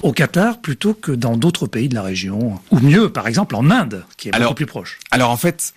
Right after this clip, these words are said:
Speaker 2: c'est vrai qu'il y a beaucoup de Népalais au Qatar, hein, trois cent cinquante mille, mais il y en a quasiment autant aux Émirats Arabes Unis. Il y en a o-,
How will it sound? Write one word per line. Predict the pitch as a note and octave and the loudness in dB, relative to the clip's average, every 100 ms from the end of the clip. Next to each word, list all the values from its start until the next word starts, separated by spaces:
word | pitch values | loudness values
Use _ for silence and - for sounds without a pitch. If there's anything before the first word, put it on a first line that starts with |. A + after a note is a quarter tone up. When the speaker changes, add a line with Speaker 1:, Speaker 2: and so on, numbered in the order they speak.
| - | -12
Speaker 2:
c'est | - C3+ | -2 0
vrai | B2+ | 0
qu'il | D3+ A2 | -2 -2
y | G2 | -2
a | |
beaucoup | G2+ - | -4 -2
de | A2+ | 0
Népalais | G#2+ G#2 G2+ | 0 0 -2
au | F#2+ | -2
Qatar, | G#2 G2+ D3 B2+ | -4 -2 -2 0
hein, | G#2+ F#2+ F#2 | -2 -2 -6
trois | - F#2 | -10 -8
cent | G#2+ | -6
cinquante | - G2 F#2 C3+ | -8 -8 -4 0
mille, | C#3+ C3 | 0 0
mais | A2+ A#2+ | 2 2
il | |
y | A2+ | 2
en | |
a | A2 | 0
quasiment | B2 A2 A#2 A2 | -2 0 0 0
autant | G#2+ A2+ G2+ F#2+ | -2 -4 -4 -6
aux | - | -6
Émirats | F#2+ G#2 G2+ F#2+ | -2 -2 -2 -2
Arabes | F#2 F#2+ G2 | -2 -2 -2
Unis. | A2 B2+ D#3+ - - - G#2+ | 0 0 -2 -8 -20 -10 0
Il | |
y | A2+ | 2
en | |
a | A2+ | 2
o-, | A2+ | 0